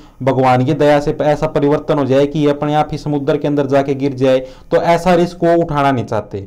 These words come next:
और इसका दूसरा कारण ये है, अमेरिका ने ये संधि की हुई है कि भाई वो कभी भी, मतलब, स्पेस के अंदर अपनी ताकत का प्रदर्शन नहीं करेगा। ऐसा एक बार पहले भी हुआ था कि अमेरिका ने, मतलब, हवा के अंदर ही एक rocket को इसी प्रकार से नष्ट कर दिया था,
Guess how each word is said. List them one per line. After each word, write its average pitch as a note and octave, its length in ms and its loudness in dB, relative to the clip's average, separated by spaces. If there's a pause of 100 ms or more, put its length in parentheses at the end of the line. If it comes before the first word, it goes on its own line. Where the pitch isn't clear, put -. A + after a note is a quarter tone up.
(280)
और E3 120 2
इसका F#3 180 0
दूसरा F#3+ 340 0
कारण F#3 300 2
ये E3 200 2
है, D3 140 0 (500)
अमेरिका F#3+ 460 2
ने F#3+ 120 2
ये F3+ 160 2
संधि F#3+ 340 -2
की F3+ 140 -2
हुई E3 220 2
है D3 100 2
कि F3+ 220 -2
भाई F#3 240 0
वो E3+ 200 0
कभी E3+ 340 0
भी, E3+ 120 -2
मतलब, D#3+ 340 -2
स्पेस E3+ 460 -4
के - 120 -6
अंदर D#3+ 220 0
अपनी E3 280 -2
ताकत D#3+ 540 -4
का D#3 80 2
प्रदर्शन D3 540 -4
नहीं B2 140 -4
करेगा। A#2 340 -4
ऐसा D3 280 -2
एक C#3+ 120 -2
बार D#3 100 0 (500)
पहले F#3 240 2
भी F3 80 0
हुआ D3+ 160 4
था D3+ 120 -4
कि F3 220 -2
अमेरिका E3 500 0
ने, E3 120 -4
मतलब, D#3+ 320 0
हवा C#3 300 4
के C#3+ 160 -2
अंदर D#3+ 260 0
ही D#3 180 -2
एक D#3 140 -4
rocket D#3 400 -4
को D3+ 80 0
इसी D3 160 -4
प्रकार C#3+ 380 0
से C#3+ 140 -6
नष्ट D3 260 -6
कर C3 140 -4
दिया C3 240 0
था, D#3 260 -2